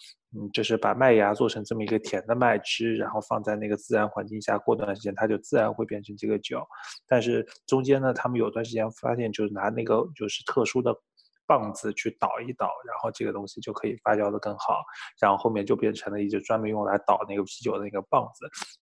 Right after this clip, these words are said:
但只是说那个棒子上面有什么菌，他们其实并不知道。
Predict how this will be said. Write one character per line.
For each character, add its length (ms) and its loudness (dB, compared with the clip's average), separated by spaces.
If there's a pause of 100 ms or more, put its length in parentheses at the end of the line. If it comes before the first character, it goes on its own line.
(180)
但 120 4
只 160 -8
是 80 0
说 160 4 (460)
那 100 -6
个 80 2
棒 220 4
子 100 -8
上 140 -4
面 140 -4
有 100 0
什 100 -6
么 140 -14
菌， 360 -10 (360)
他 100 -6
们 100 -6
其 140 -10
实 80 0
并 160 -4
不 80 -12
知 140 -4
道。 180 -2